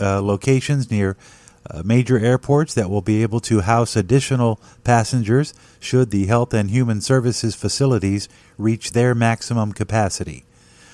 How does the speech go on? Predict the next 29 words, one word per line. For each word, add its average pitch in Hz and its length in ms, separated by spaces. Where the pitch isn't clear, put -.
The 98 100
D 107 240
O 104 100
D 113 260
stressed 113 420
that 104 120
these 104 200
facilities 120 640
are 98 140
a 95 160
tertiary 104 760
option 107 460
that 95 140
they 95 120
can 101 180
use 104 300
as 107 280
a 101 140
backup. 101 600
Some 110 220
of 92 40
the 92 60
bases 110 420
include 110 340
the 95 60
Great 104 280
Lakes 107 240
Training 117 440
Center 120 480